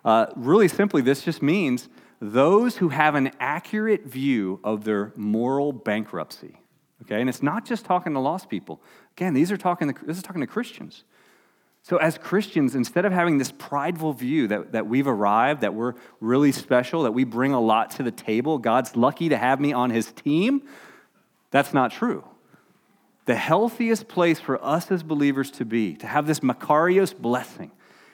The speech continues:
is to have a humble attitude each day that I am morally bankrupt. I am so in need every day of the gospel, of God's grace, of his word, of his fellowship.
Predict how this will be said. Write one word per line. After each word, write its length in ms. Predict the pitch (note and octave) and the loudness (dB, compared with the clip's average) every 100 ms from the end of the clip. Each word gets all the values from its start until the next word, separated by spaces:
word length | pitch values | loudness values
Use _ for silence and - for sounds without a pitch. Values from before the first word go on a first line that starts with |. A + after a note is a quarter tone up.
| _ | _
is 140 | A#2+ A#2 | -4 -2
to 100 | C3 | 2
have 200 | C#3+ B2+ | 2 2
a 60 | |
humble 480 | G2+ - D#3+ F3+ F#3 | -2 -2 0 2 2
attitude 480 | C3+ C#3 C3+ - A2 | 0 -2 -2 -2 -2
each 300 | A2 A#2+ - | -2 -4 -4
day 320 | G#2+ F2+ E2 _ _ _ _ _ _ _ | -6 -6 -12 _ _ _ _ _ _ _
that 120 | - | -10
I 180 | - A#2+ | -6 -4
am 100 | A2+ | -2
morally 420 | F#2+ F#2+ A2 G#2+ | -2 -2 -2 0
bankrupt. 600 | G2+ F2+ F2 - D2+ - - | -2 -6 -10 -14 -20 -20 -12
I 80 | A#2 | -8
am 100 | A#2+ | -8
so 520 | - - - C#3 D#3+ | -10 -10 -4 0 2
in 120 | D#3+ | 2
need 200 | D3 C3 | 2 2
every 240 | A#2+ C3 | 0 -4
day 260 | C#3 B2 A#2+ | -4 -2 -2
of 140 | G2 | -2
the 80 | G2 | -6
gospel, 480 | F2+ F2 F#2 - E2+ | -8 -8 -10 -12 -14
of 100 | - | -10
God's 300 | B2 A#2 - | -10 -10 -12
grace, 540 | - A2 A2+ G2 - - - - | -8 -2 -2 -2 -8 -20 -14 -4
of 140 | B2 | 0
his 160 | C3 A#2 | 0 -2
word, 500 | G#2+ A#2 C3 A2+ G#2 | -2 0 0 0 -2
of 120 | B2 | -6
his 160 | A#2+ | -10
fellowship. 720 | - D3+ D3 D3+ - G#2 F2 | -8 -2 0 0 -2 -8 -10